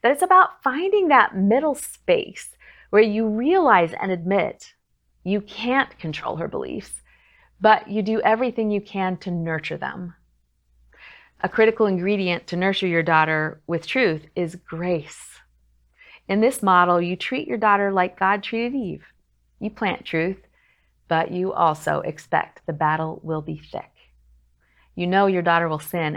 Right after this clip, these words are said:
and you prepare to respond with the same grace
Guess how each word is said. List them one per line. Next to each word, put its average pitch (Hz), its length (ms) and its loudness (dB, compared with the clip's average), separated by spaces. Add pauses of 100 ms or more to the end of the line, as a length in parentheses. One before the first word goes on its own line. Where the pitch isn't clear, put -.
and 180 180 -2
you 185 80 -2
prepare 214 640 0
to 202 140 -6
respond 180 640 4
with 165 100 -6
the 170 80 -4
same 196 360 0
grace 170 400 0